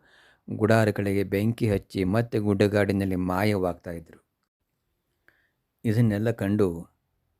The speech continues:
ಪ್ರಧಾನ ಸೇನಾಪತಿ ಅನಂತವೀರನಿಗೆ, "ಮಹಾರಾಜ,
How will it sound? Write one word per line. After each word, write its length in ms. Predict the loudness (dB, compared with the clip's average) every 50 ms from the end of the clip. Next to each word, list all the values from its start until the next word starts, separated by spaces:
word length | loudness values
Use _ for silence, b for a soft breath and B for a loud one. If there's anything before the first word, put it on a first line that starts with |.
| _ _ _ _ _ _ _ _ _ _ _ _ _ _ _ _ -10
ಪ್ರಧಾನ 340 | -4 0 2 4 4 4
ಸೇನಾಪತಿ 640 | 2 0 -2 -2 0 -2 -2 -2 -6 -8 -6 -4 -4
ಅನಂತವೀರನಿಗೆ, 1080 | -4 -2 -4 -4 -2 -2 -2 0 0 0 0 2 0 0 -2 -2 -2 -2 -4 -4 -8 -14 _ _ _ _ _ _ _ _ _ _ _ -18 -16 -12
"ಮಹಾರಾಜ, 480 | -6 0 2 2 2 2 0 -4 -4